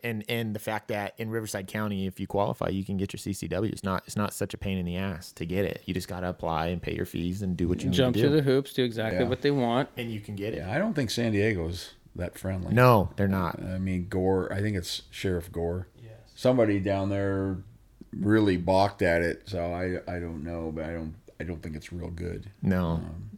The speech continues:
Speaker 1: Up here, it's pre-, it's pretty simple to get up here, and, and to be honest, I,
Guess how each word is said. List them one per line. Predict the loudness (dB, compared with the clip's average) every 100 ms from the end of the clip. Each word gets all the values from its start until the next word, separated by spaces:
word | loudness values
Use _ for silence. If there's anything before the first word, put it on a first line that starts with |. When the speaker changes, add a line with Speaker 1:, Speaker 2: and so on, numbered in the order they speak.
| 2
Speaker 1:
Up | 6
here, | 8 8
it's | 6
pre-, | 0 -4
it's | -4
pretty | -6 -4 -2
simple | 0 0 0
to |
get | 2 2 2
up | 0
here, | 0 -2 -2
and, | -2 -2 -2
and | -2 0 -2
to | 0
be | 0
honest, | 0 -2 -2
I, | -2 -4